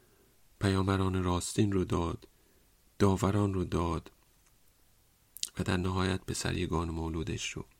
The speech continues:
که انسان‌ها او رو طرد کردن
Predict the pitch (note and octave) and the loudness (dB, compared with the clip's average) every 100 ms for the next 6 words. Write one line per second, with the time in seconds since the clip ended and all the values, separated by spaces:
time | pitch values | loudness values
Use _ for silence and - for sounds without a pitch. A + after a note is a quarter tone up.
0 | _ _ - _ _ - _ _ - - | _ _ -20 _ _ -20 _ _ -20 -18
1 | - B2 - G2 - F#2 F#2+ G2 - F#2+ | -8 -6 -2 -2 0 2 2 0 0 -2
2 | F#2 - - - - - _ - G2+ F#2 | -2 -4 -16 -20 -20 -20 _ -2 0 -2
3 | - F2 G2+ A2+ | -4 -4 -2 -4